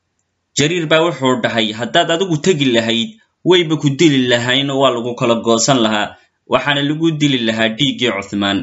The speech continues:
Markaasuu wuxuu yidhi marka Ashtar, "Ilaah baan ku dhaartay, haddii aniga lay diri lahaa," buu leeyahay, "ee, jawaabta Muawiya aniga waxba bay igama gelin," buu tilmaamay.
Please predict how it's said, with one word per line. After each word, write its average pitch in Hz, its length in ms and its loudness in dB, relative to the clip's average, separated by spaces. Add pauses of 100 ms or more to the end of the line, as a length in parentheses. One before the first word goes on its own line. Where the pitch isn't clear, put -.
(960)
Markaasuu 123 420 0
wuxuu 135 280 0
yidhi 120 200 0
marka 131 360 0
Ashtar, 107 400 -4 (580)
"Ilaah 143 220 2
baan 151 160 2
ku 185 100 -2
dhaartay, 143 340 0
haddii 143 200 0
aniga 151 220 2
lay 127 180 0
diri 139 240 0
lahaa," 131 240 2
buu 131 140 0
leeyahay, 98 560 0 (560)
"ee, 110 180 0
jawaabta 139 540 0
Muawiya 123 540 0
aniga 147 180 0
waxba 156 260 0
bay 151 140 2
igama 131 220 2
gelin," 123 300 -2
buu 113 180 -6
tilmaamay. 104 880 -2